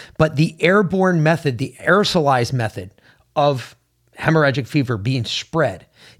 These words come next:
is three times more effective and three times more deadly than what cov is or sars cov is. And this wasn't even sars cov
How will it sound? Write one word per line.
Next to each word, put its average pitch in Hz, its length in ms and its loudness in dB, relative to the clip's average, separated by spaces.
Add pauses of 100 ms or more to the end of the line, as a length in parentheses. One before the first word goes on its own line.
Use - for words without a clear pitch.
is - 340 -2
three 196 340 0
times 180 580 -2
more 131 260 0
effective 101 580 -6 (280)
and 147 160 0
three 180 280 -2
times 170 380 -2
more 160 180 2
deadly 123 600 -2 (320)
than 135 320 0
what 120 280 -2
cov 208 340 -2
is 98 480 -6 (120)
or 131 160 0
sars 170 320 0
cov 107 240 -6
is. - 380 -16 (420)
And 147 160 6
this 262 160 2
wasn't 214 260 4
even 143 280 2
sars 151 260 2
cov 135 260 -2